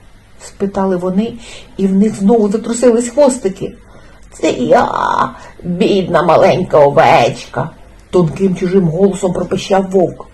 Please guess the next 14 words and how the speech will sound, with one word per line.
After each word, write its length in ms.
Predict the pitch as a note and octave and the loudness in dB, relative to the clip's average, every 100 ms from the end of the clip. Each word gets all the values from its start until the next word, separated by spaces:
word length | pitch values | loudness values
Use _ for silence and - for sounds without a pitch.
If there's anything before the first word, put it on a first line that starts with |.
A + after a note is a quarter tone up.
| - - - - | -20 -20 -20 -2
«Пустіть 720 | G#3+ A3 A3 - A#3 G#3 - | 4 4 2 -2 0 0 -4
мене 440 | - A#2+ - - - | -4 0 4 4 4
переночувати, 1120 | - - D#3+ F#3+ E3+ A#2 B2 C3+ - G2+ - - - - | 2 2 -2 -2 0 4 4 2 -2 -4 -4 -14 -20 -8
я 180 | - D#3+ | 2 2
відбилась 540 | C#3+ D#3 D#3 C#3 F3+ | 4 4 6 6 4
від 160 | F3+ - | 0 2
отари 640 | - F3 C#3 C3+ C3+ - - | 0 2 4 4 2 -2 -6
і 80 | |
дуже 300 | F#3 D#3 C3 | -4 -2 -2
стомилася». 1080 | F3+ - D#3 E3 F3+ B2+ A#2+ - - G2+ - - - - - - - - - - - | -4 0 0 2 0 2 0 -2 -4 -8 -8 -16 -20 -20 -20 -20 -20 -20 -20 -20 -20
«Пустити?» 840 | - D#3+ - - G#3 B3+ - C5+ B4 - - - | -16 -10 -10 -4 0 0 0 -2 -4 -8 -20 -20
спитав 520 | - - G3+ G3+ F#3+ F#3+ | -18 -8 -6 -2 -2 -2
брата 420 | F#3+ G3 F#3 F3+ | 0 0 0 -4
добрий 400 | F3+ F#3 F3 | 0 -2 0